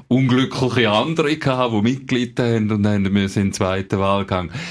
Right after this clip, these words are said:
Also auch wenn ein Haufen Parteikolleginnen und Parteikollegen einem dann in einem solchen Moment stützen und man auch eine grosse Unterstützung spürt,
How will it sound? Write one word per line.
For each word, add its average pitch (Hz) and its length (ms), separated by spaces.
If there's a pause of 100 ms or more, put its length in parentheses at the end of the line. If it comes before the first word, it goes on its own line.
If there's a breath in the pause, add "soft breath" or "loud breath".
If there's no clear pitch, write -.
(180 loud breath)
Also 110 220
auch 120 720
wenn 127 180
ein 110 460
Haufen 127 420
Parteikolleginnen 104 1120
und 95 180
Parteikollegen 95 1000
einem 87 340
dann 90 220
in 87 160
einem 87 100
solchen 87 480
Moment 85 380
stützen 123 640
und 92 180
man 85 200
auch 82 80
eine 80 60
grosse 85 440
Unterstützung 85 680
spürt, 135 720